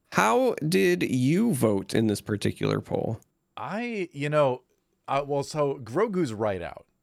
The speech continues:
Speaker 2: right? Because I, I think Grogu's a cute character. Uh, I've got a Grogu Christmas ornament that I put on my tree every, every year, and I have no doubt he's going to be an entertaining card at some point in the future. I mean, it's inevitable that they,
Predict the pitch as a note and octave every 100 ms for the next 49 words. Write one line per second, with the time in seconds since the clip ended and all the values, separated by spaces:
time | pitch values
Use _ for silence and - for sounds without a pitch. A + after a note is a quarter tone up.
0 | _ A#2+ C3+ C#3 A2+ D3 B2+ C#3+ D#3 E3+
1 | C4 C#4+ D#3+ D#3+ C3 G#2+ G#2 - G2 -
2 | F2 D#2+ - F3 A3 G#2 G2 G2+ A2 G#2+
3 | G#2 F#2+ F#2 G2 F#2 F#2 - F#2+ - G2
4 | - F#2 F#2+ A2 E3 G2 E2+ G#2 F2+ F2
5 | E2+ G2+ F#2+ F#2 F#2 F#2 F#2+ G2 F#2+ F#2+
6 | G2+ C#3+ B2+ - - - D3+ D3 D3+ D3
7 | D3 E3+ C#3 C3 B2 A2 A2+ G#2 G2 G#2
8 | G#2+ G2 F#2 - F#2 F#2+ F2+ - F#2 A2
9 | F#2+ E2+ E2 E2+ D#2+ F2 E2+ A2 G2 F#2
10 | E2+ E2+ F2 E2+ F#2+ F2 D#2+ E2 D#2+ E2+